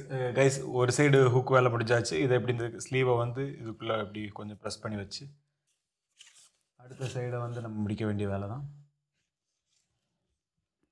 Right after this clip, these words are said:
அது அடுத்த சைடுல வந்து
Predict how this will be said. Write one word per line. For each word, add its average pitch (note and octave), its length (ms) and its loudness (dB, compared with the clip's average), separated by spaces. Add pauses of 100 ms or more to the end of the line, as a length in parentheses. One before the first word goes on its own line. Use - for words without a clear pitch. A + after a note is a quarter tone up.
(1300)
அது A#2 180 -20
அடுத்த A2+ 300 -6
சைடுல A#2 320 -2
வந்து A2+ 220 -8